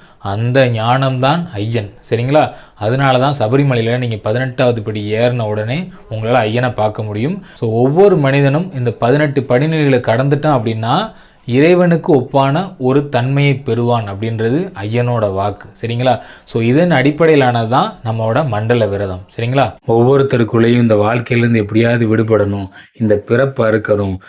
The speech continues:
இந்த வாழ்க்கையில ஏன் நமக்கு இவ்வளவு கஷ்டம் வருது அப்படின்னு ஏகப்பட்ட சந்தேகங்கள், ஏகப்பட்ட கேள்விகள் இருக்கும். இதுக்கான தீர்வு தான் கண்டிப்பான முறையில மண்டல விரதம்.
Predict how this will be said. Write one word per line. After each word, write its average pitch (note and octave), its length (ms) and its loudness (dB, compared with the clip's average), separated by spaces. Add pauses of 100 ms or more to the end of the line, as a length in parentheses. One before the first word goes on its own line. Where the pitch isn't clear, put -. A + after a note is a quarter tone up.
(160)
இந்த A2 200 2
வாழ்க்கையில A#2+ 440 2
ஏன் B2 180 2
நமக்கு A#2 300 2
இவ்வளவு A2 220 2
கஷ்டம் A2 260 0
வருது G#2+ 220 4
அப்படின்னு A#2 300 0
ஏகப்பட்ட A2+ 540 0
சந்தேகங்கள், A#2 580 -2
ஏகப்பட்ட G#2+ 360 -4
கேள்விகள் G#2+ 440 -4
இருக்கும். F#2 300 -14 (380)
இதுக்கான G#2 360 -2
தீர்வு A2+ 340 0
தான் C3+ 240 0
கண்டிப்பான G#2+ 520 0
முறையில A2 300 2
மண்டல G#2 360 0
விரதம். F2+ 340 -6